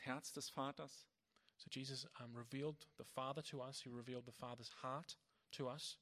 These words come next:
Speaker 1: Er hat selber diese Liebe vom Vater empfangen.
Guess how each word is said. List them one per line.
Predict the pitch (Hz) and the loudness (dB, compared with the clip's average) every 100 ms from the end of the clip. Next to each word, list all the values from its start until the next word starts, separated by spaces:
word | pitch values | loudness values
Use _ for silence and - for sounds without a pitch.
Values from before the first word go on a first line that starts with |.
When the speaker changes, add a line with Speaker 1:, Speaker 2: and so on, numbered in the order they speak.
| _ - | _ -2
Speaker 1:
Er | 117 | 2
hat | 117 | 2
selber | - 127 208 127 | 8 8 8 4
diese | 120 113 | 2 2
Liebe | 113 110 | 0 0
vom | 104 104 | 0 -2
Vater | - 120 151 135 | 0 2 2 0
empfangen. | 104 - 92 90 | -4 -4 -6 -6